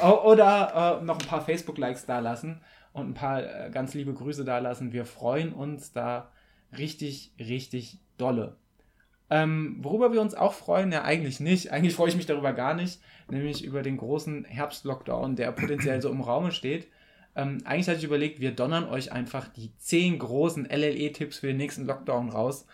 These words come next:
Ähm, ehrlich gesagt fallen mir aber nur zwei ein. Das heißt, wenn ihr da ein paar Tipps habt, lasst uns die doch einfach zukommen. Vielleicht können wir das irgendwann den großen L-L-E-Lockdown-Ratgeber veröffentlichen.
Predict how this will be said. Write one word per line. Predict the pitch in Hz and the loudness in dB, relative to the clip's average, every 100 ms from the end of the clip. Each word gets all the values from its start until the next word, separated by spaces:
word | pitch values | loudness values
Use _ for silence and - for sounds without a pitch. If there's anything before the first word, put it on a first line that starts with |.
| - - - - | -20 -20 -20 -10
Ähm, | 131 131 131 - | -4 -2 -2 -4
ehrlich | 123 127 | -4 -4
gesagt | 131 123 120 | -4 -6 -6
fallen | - 147 156 | -2 0 0
mir | 135 | 0
aber | 151 | 0
nur | 151 | -2
zwei | 147 135 127 127 | -6 -4 -4 -2
ein. | 135 160 160 - - | -4 -6 -10 -20 -12
Das | 135 120 | -8 -2
heißt, | 135 143 120 | -2 -2 -2
wenn | 143 | 0
ihr | 214 | 2
da | 170 175 | 2 -2
ein | 160 | -4
paar | 160 143 | -4 -4
Tipps | 247 - - | -6 -6 -4
habt, | 147 - - - | -4 -4 -14 -6
lasst | 131 180 | -6 -2
uns | 190 180 | -4 -2
die | |
doch | 151 | -4
einfach | 139 139 139 | -4 -8 -8
zukommen. | - - 131 143 | -10 -6 -6 -6
Vielleicht | 131 147 147 | -4 -4 -4
können | - 143 | -8 -8
wir | |
das | 131 - | -8 -6
irgendwann | 127 131 123 127 127 - - - - | -8 -6 -6 -6 -8 -14 -20 -20 -8
den | 127 | -6
großen | 107 139 156 143 | 0 0 0 -2
L-L-E-Lockdown-Ratgeber | 139 143 123 139 131 147 - 123 123 113 113 - 117 117 117 | 0 0 0 -2 -2 -4 -4 -4 -2 -2 -4 -4 -4 -4 -6
veröffentlichen. | 113 113 117 117 117 147 160 | -8 -8 -8 -8 -8 -8 -10